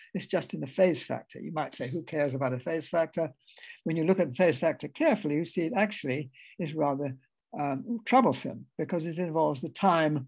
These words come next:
cubed in the exponential, which tells you that you're actually, you're looking at a different vacuum.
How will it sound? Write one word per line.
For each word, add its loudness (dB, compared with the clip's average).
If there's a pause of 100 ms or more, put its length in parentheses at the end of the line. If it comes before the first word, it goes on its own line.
cubed 6 (400)
in -6
the -6
exponential, -4 (420)
which -2
tells 8
you 4 (220)
that -4
you're -2
actually, 0
you're 0
looking -6
at -6
a -4
different -6
vacuum. -4